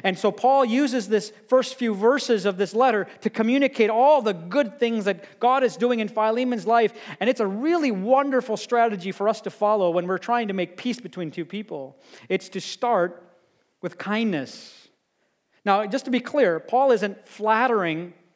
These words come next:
Philemon. There's no conceit in these words.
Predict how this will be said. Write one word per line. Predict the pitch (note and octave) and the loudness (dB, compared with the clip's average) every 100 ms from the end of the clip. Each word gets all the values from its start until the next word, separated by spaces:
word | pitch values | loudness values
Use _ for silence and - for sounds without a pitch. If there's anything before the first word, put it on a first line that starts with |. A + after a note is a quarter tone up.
| _ _ | _ _
Philemon. | G3 G3+ G#3+ D3+ | 0 0 -2 -2
There's | E3+ F#3+ | -2 -2
no | G#3 | 0
conceit | C4 B3+ G3 - - C#4 A3+ | -2 -2 -4 -4 -2 -2 0
in | |
these | G3+ F#3 | -4 -4
words. | F#3 B3 A3 E3+ E3 - | 0 2 2 -2 -10 -20